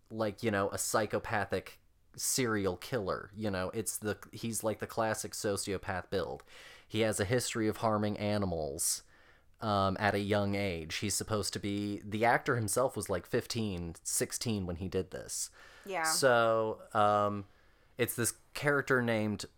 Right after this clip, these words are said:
Speaker 1: um,
Speaker 2: Plato?
Speaker 1: Plato. He, his nickname is Plato. And, um,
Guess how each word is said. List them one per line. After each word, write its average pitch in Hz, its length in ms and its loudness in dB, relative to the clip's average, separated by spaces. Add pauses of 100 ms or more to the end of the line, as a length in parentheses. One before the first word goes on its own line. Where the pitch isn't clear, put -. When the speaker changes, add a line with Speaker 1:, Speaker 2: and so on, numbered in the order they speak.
(120)
Speaker 1:
um, 95 540 2 (320)
Speaker 2:
Plato? 185 260 -2
Speaker 1:
Plato. 131 600 8
He, 123 180 2
his 113 240 0
nickname 120 480 2
is 95 140 0
Plato. 92 720 0 (500)
And, 113 680 2 (120)
um, 104 580 -2